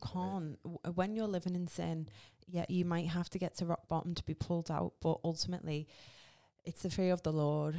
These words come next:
Speaker 2: that will cause you to walk in his ways. And the Spirit is what causes us to walk in his ways. And in Jeremiah, it says, um,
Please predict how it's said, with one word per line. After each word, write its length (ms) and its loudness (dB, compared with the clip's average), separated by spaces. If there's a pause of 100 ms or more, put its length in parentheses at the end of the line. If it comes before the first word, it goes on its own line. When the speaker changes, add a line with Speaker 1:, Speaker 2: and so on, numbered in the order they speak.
(120)
Speaker 2:
that 260 0
will 460 2
cause 420 4
you 160 0
to 560 -2
walk 300 2
in 80 0
his 160 -2
ways. 500 2 (120)
And 360 4
the 80 -4
Spirit 460 2
is 140 -4
what 180 0
causes 420 0
us 160 -4
to 100 -4
walk 280 0
in 80 -2
his 160 -4
ways. 460 -2 (140)
And 420 -2
in 160 0
Jeremiah, 560 0
it 120 -8
says, 420 -4 (120)
um, 380 -2